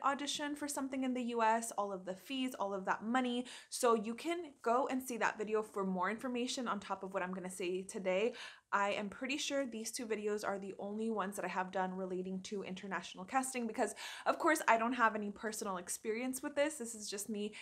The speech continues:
gathering some information. So I talked to my two friends, Kevin and Nikolai. Kevin is from China and he went to Cal State East Bay for, uh, undergrad to study theater. That's where I met him.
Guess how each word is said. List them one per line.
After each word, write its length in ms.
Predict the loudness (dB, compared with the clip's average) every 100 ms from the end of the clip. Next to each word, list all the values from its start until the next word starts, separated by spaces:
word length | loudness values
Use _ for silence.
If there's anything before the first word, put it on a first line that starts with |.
| -12 4
gathering 400 | 8 8 6 0
some 200 | -2 -4
information. 580 | -4 -4 -2 0 2 2
So 80 | 4
I 100 | 2
talked 400 | 4 4 4 2
to 120 | -2
my 200 | 0 0
two 340 | -4 -4 -2 -2
friends, 580 | 2 2 2 0 -6 -12 -12
Kevin 500 | 0 0 2 2 0 2
and 260 | 2 2
Nikolai. 580 | 0 -2 0 2 4 2 -4 0
Kevin 380 | 2 4 2 0 -2
is 160 | -4 -4
from 260 | -4 -4
China 500 | -4 -2 0 2 0 0
and 140 | -6
he 240 | -6 -6 -8 -16 -16 2
went 240 | 2 2
to 60 | 0
Cal 220 | 2 2
State 240 | 4 -4 -4
East 340 | -8 -8 -4
Bay 360 | -2 0 -2 -4 -4
for, 480 | 0 2 2 0 0
uh, 340 | -2 0 -2 -4 -4
undergrad 480 | -2 0 0 -2 -2
to 80 | -2
study 280 | -4 -4 -8
theater. 360 | -6 -2 0
That's 240 | 0 -2 -2
where 120 | -2
I 80 | -2
met 180 | -4 -6
him. 300 | -4 -4